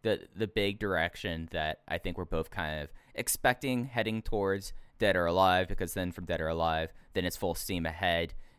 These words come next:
through King of Gate into Kobe World doubleheader this year, and then we're in the hot season where every month has a big event. So it, it, I, I'm ready for twenty twenty to really kick off,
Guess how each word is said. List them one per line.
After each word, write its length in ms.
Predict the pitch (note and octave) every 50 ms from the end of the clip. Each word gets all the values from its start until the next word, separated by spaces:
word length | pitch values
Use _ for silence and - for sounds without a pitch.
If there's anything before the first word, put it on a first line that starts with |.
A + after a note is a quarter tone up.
| _ _ -
through 380 | - F#2 E2+ E2 D#2+ D#2 D2+ - -
King 200 | - A2+ G2+ F#2
of 80 | F2
Gate 300 | E2+ F#2 E2 D#2+ D#2+ D2 - -
into 680 | - E2 E2+ E2 - - G2 E2+ D#2 D#2 D2+ D2+ D2 C#2+ - - - - - -
Kobe 300 | - G#2 F#2+ F2+ F2+ E2+
World 400 | E2 F2 E2+ E2 E2 E2 E2 F2+
doubleheader 560 | F2 D#2+ D#2+ C#2+ D2+ F2+ G2+ G2 F#2+ F#2+ F#2
this 240 | F#2+ F2+ - - -
year, 400 | F#2+ F2 E2+ E2+ E2 D#2+ D2+ -
and 140 | - E2 F2
then 140 | F2+ F2 E2+
we're 100 | E2+ E2
in 60 | D#2+
the 60 | D#2+
hot 280 | C#2+ D#2 F#2+ F2+ - -
season 380 | - - D#2+ D2 D2+ D#2+ D2+ D2+
where 240 | D2+ C#2+ C#2+ D2 - - - -
every 280 | - G#2+ A2 F#2+ G2+ F#2+
month 240 | F#2 F2+ E2+ E2+ -
has 180 | D#2+ D2+ -
a 40 | -
big 200 | D2+ D#2 D2 C#2+
event. 400 | C2+ C2 D2 D2 C2 A#1 - - - - - - -
So 360 | - - F2 D2 C2+ C2 - - - - D3 - -
it, 220 | A#2 B2 - -
it, 300 | C3 C3+ - - - - _ -
I, 160 | - C3+ - -
I'm 260 | - D3 D#3+ D#3+ D3+
ready 380 | C#3 C3+ A#2+ A#2 A#2+ A#2+ A2+ G#2+
for 240 | - - G#2 F#2+ F#2+
twenty 320 | - - G#2+ G2 F2+ F2
twenty 340 | E2+ - - F#2+ F2 E2 E2
to 220 | - - F2 E2+ E2
really 540 | D#2+ D#2+ E2+ F2+ F#2 F2+ F2+ E2+ D#2+ D#2+ D#2
kick 300 | - - - D#2 - D#2+
off, 340 | D2 B1 - - - -